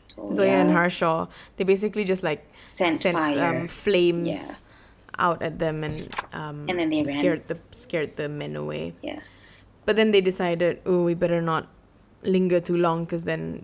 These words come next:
Speaker 1: they might bring, um, more people back."
Speaker 2: Yeah.
Speaker 1: And there was this, like, harrowing passage about what people do to Grisha when they catch them.
Speaker 2: Mm.
Speaker 1: <laughs> And,
Speaker 2: And
Speaker 1: and you're basically just, like, screwed, right, everywhere you go.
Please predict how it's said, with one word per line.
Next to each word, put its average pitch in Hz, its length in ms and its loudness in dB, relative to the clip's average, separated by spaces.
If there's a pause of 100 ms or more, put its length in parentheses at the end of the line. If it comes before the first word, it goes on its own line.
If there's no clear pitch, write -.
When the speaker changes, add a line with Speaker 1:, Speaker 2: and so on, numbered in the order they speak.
Speaker 1:
they 175 100 -4
might 160 280 -4 (300)
bring, 165 600 -8 (240)
um, 156 300 -10
more 165 180 -6
people 165 300 -8
back." - 480 -2 (100)
Speaker 2:
Yeah. 180 160 -2
Speaker 1:
And 170 340 -4 (280)
there 190 80 2
was 190 120 -2
this, 220 140 -4
like, 175 160 -4
harrowing 175 760 -4
passage 175 440 -8
about 151 420 -4 (520)
what 165 180 -6
people 175 260 -4
do 170 160 -6
to 165 100 -6
Grisha 160 540 -6
when 151 100 -6
they 147 80 -4
catch - 340 -12
them. 139 420 -8
Speaker 2:
Mm. 202 460 0
Speaker 1:
<laughs> 190 360 -2
And, 262 180 -2
Speaker 2:
And 233 200 8
Speaker 1:
and 277 120 4
you're 262 80 2
basically 330 360 4
just, 220 160 2
like, 185 120 2
screwed, 214 440 2
right, 165 180 4
everywhere 180 380 4
you 180 140 2
go. 180 120 0